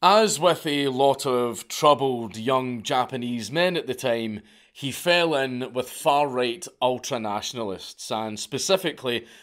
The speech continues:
was inspired by a very prominent member of the Banzai Brigade and a potential mad lad himself, Yukio Mishima.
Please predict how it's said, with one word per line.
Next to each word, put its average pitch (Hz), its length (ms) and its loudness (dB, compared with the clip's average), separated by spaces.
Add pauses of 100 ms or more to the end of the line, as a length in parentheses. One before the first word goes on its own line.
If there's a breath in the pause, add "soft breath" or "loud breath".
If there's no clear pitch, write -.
(120)
was 120 200 -4
inspired 147 760 2
by 117 160 -2
a 113 160 -2
very 135 400 -2
prominent 131 520 0
member 127 340 -2
of 110 200 -2
the 113 140 -4
Banzai 143 560 4
Brigade 127 520 0
and 107 240 -6
a 95 160 -8 (400 loud breath)
potential 131 520 -2
mad 113 260 2
lad 107 220 -2
himself, 151 680 0 (400 soft breath)
Yukio 147 720 2
Mishima. 120 680 -4